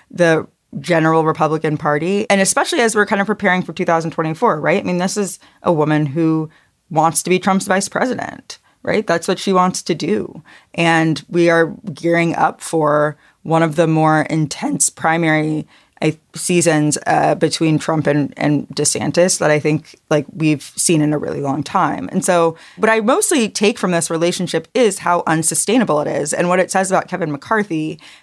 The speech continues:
you know, willing to kind of sacrifice it all in the short term to get the role, knowing full well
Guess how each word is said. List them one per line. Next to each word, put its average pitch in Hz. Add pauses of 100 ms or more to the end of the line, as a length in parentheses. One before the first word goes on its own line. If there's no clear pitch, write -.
you 190
know, 156
willing 180
to 190
kind 170
of 151
sacrifice 160 (380)
it 170
all 160
in 160
the 156
short 220
term 190
to -
get 160
the 156
role, 165 (200)
knowing 190
full 262
well 175